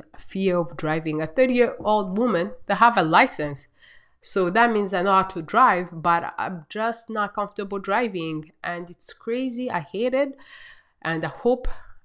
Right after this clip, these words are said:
I'm gonna live it in twenty twenty. But anyway, let's go back to what we're talking about, back to the topic. Welcome to my life.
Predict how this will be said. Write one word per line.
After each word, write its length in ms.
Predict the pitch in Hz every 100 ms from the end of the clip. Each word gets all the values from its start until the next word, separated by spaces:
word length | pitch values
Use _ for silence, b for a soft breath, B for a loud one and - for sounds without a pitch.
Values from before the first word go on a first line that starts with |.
| _
I'm 520 | 156 170 160 143 175 160
gonna 240 | 165 165
live 260 | 170 202 202
it 140 | 196
in 200 | 160 156
twenty 320 | - 202 208
twenty. 420 | 202 208 190 190
But 340 | 175 165 156 - -
anyway, 460 | 254 220 156 156 - - - _ _ _ _ _ - - - - _
let's 240 | 202 - -
go 160 | 202
back 340 | 175 156 180 -
to 100 | 160
what 340 | 151 156 160
we're 140 | 151 151
talking 360 | 151 160 165
about, 300 | 147 147 131
back 220 | 147 190 -
to 80 |
the 140 | 180 147
topic. 500 | - 160 143 147 - B B B B B
Welcome 400 | 185 196 196 180
to 160 | 180 170
my 120 | 160
life. 460 | 147 151 214 -